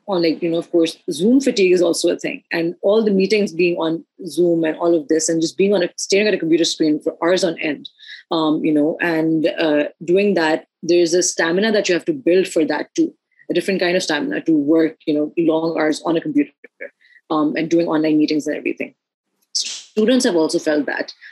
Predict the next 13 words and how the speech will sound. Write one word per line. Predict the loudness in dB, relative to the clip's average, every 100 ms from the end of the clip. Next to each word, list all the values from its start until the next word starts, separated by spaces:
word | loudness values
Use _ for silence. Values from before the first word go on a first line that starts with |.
| -8
uh, | -4 -2
in | -2
terms | 0 0 0
of, | -2 -4 -6
uh, | -2 0 -2 _ -4
taking | -2 0
their | 0
classes. | 0 -2 -2 -6 -8 _ -20 -14
But, | -2 0 0 -2
um, | -2 0 2 2 -2 -6 _
you | 0 2
know, | 2
again, | 0 0 0